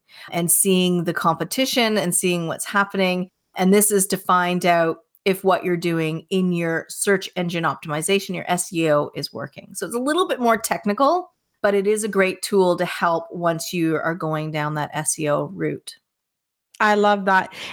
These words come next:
Speaker 2: And the thing about S E O is, you know, I'd love to hear your perspective and correct me if I'm wrong, but it's something that is probably a slower burn. So it's not like you're gonna start, you know, blogging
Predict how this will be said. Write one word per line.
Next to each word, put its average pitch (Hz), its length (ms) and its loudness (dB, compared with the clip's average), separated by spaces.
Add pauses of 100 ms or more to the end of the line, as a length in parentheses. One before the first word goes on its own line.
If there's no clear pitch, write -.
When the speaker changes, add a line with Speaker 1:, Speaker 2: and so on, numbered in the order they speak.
(120)
Speaker 2:
And 285 440 4
the 240 140 4
thing 339 240 2
about 240 320 6
S 214 260 0
E 220 140 2
O 196 560 4
is, 202 680 0 (200)
you 196 180 0
know, 185 120 6
I'd 190 120 4
love 196 160 2
to 196 120 -2
hear 190 120 2
your 180 160 4
perspective 208 640 0
and 180 100 0
correct 196 320 0
me 196 120 0
if 190 100 -4
I'm 202 180 0
wrong, 214 460 2
but 190 300 0
it's 262 260 2
something 262 640 0
that 208 320 2
is 202 580 0 (220)
probably 202 640 0
a 202 100 0
slower 208 640 0
burn. 185 420 0
So 208 240 4
it's 196 200 0
not 196 240 0
like 190 220 0
you're 196 120 0
gonna 196 240 0
start, 190 960 0
you 202 220 -2
know, 175 220 0
blogging 190 880 0